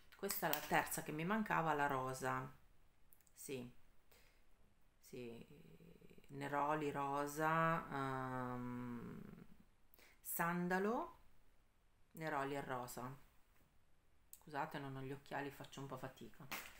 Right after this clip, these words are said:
Poi mi sono presa,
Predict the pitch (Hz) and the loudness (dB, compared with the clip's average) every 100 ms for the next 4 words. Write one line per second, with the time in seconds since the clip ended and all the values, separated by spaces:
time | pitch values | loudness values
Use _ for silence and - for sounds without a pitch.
0 | - - - - - - - - - - | -18 -20 -20 -20 -20 -20 -18 -16 -16 -16
1 | - - - - - - - - - - | -18 -20 -20 -20 -20 -18 -20 -18 -18 -12
2 | - 247 220 233 269 214 185 180 185 180 | 6 8 8 6 2 0 0 0 0 0
3 | 156 147 139 135 | -2 -2 -2 -2